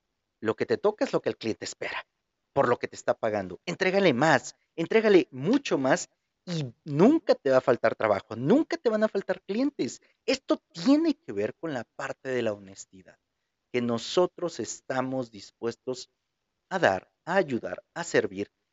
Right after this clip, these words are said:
a facilitar la vida de quien tenemos enfrente.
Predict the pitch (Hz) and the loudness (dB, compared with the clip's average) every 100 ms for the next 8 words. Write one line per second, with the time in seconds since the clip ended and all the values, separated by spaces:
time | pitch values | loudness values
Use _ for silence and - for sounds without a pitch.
0 | _ _ _ - 135 - - 156 - - | _ _ _ -8 -6 -6 -4 -2 -2 -2
1 | 160 135 139 _ 180 175 175 180 175 143 | -4 -4 -6 _ -6 -4 -2 0 0 0
2 | 113 101 90 _ _ _ _ 107 117 123 | -2 -6 -10 _ _ _ _ -4 2 2
3 | _ 113 110 - 110 107 113 113 110 110 | _ -4 -4 -4 -6 -2 -2 -2 -4 -6
4 | - - _ 107 101 _ - - | -8 -12 _ -20 -20 _ -20 -20